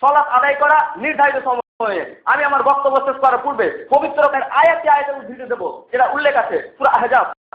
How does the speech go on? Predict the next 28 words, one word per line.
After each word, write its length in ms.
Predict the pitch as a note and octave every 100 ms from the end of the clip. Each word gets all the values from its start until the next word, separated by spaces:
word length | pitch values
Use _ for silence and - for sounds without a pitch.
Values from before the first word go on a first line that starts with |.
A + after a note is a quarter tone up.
| -
সূরা 120 | C4+ C4+
নম্বর 160 | C4
তেত্রিশ, 360 | B3 B3 B3+ F#3+ -
আয়াত 240 | A#3+ C4 C4+
নম্বর 200 | B3 A#3+
ছত্রিশ। 260 | B3 C4
সেটা 280 | _ - C4+
হয়েছে, 300 | B3 A#3+ - -
আল্লাহ 400 | F#4 F#4+ D#4 D#4
ও 40 |
তার 200 | D#4+ D#4+
রাসূল 460 | D#4+ F4+ E4+ - _ _ _ _ _ _ -
কোন 140 | D#4
বিষয়ে 400 | E4+ E4+ D#4+ D4
নির্দেশ 280 | D4+ D#4+ E4
দিলে 540 | E4+ D4 G3+ - - -
কোন 260 | E4 E4
মুমিন 260 | D#4 D#4 C4+
পুরুষ 500 | - F4+ F#4 F#4 -
কিংবা 220 | D#4+ D#4
মুমিন 260 | D4 D4+ C#4
নারী 300 | D4+ E4 -
সেই 440 | - - E4 E4
বিষয়ে 200 | D#4+ C#4+
ভিন্ন 260 | C4 D#4 D4+
মত 160 | D4 C#4+
পোষণ 300 | C#4+ C#4+
করে 80 | C#4